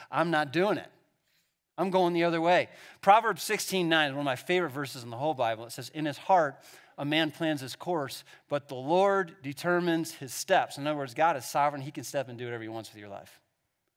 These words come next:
Jonah didn't like that verse, didn't believe in that verse. He changed it. This is the Jonah's version.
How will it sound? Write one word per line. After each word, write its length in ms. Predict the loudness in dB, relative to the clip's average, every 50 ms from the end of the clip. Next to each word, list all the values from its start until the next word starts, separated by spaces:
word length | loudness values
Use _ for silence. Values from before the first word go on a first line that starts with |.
| _ _ _ _ _ _ _ _ _ _ _ _ _ _ _ -14
Jonah 360 | -2 2 4 4 6 4 4
didn't 340 | 2 0 -2 -2 -4 -4 2
like 280 | 4 4 4 4 4 2
that 220 | 0 0 0 0
verse, 220 | -4 -4 -4 -4
didn't 300 | -4 -4 -4 -4 -4 -6
believe 320 | -6 -4 -2 0 0 0 -2
in 60 | -2
that 140 | -4 -4 -4
verse. 220 | -4 -6 -6 -6
He 160 | -8 -8 -8
changed 400 | -6 -2 0 2 2 2 0 -2
it. 100 | -4 -6
This 120 | -6 -6 -8
is 120 | -8 -6
the 80 | -6 -4
Jonah's 380 | -2 0 0 2 2 0 -2
version. 460 | -4 -4 -6 -4 -4 -4 -4 -4 -6